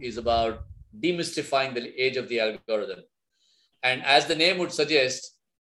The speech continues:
I think the jury is out there. Are we gonna be slaves to the algo or will we be masters of it?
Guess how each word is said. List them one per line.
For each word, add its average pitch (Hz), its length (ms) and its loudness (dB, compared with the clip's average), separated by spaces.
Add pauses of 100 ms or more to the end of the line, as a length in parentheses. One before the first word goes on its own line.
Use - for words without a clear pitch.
I 127 180 -2
think 175 340 -2
the 151 60 -8
jury 156 320 2
is 131 100 2
out 131 200 4
there. 120 160 6
Are 117 100 2
we 143 140 -2
gonna 147 180 2
be 147 120 0
slaves 156 360 0
to 180 80 -2
the 175 100 6
algo 170 280 8 (160)
or 139 120 4
will 139 120 -2
we 143 140 -4
be 139 140 -10
masters 123 380 -2
of 98 140 -4
it? - 180 -12